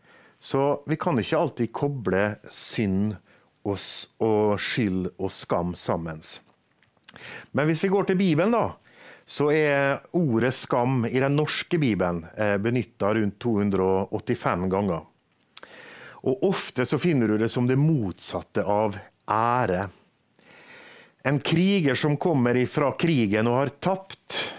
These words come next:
han kommer i vanære, eller i skam. Men, eh, en annen type skam, den har du sikkert kjent på. Den snakker Paulus om.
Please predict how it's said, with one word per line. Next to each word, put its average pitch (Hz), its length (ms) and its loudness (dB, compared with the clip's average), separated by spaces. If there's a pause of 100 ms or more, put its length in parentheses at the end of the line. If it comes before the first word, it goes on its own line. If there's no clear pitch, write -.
(300)
han 117 240 -2
kommer 98 500 0
i 104 260 2 (280)
vanære, 123 1300 0 (580)
eller 101 260 0 (160)
i 110 240 -2 (140)
skam. 92 640 -4 (1900)
Men, 185 260 2
eh, 208 240 2 (240)
en 185 140 2
annen 139 520 2 (200)
type 143 280 0
skam, 196 680 0 (1080)
den 120 200 0
har 175 80 2
du 196 100 2
sikkert 190 340 -2
kjent 139 320 -2
på. 87 200 -6 (720)
Den 120 220 0
snakker 156 320 -2
Paulus 104 440 -2
om. 98 200 -2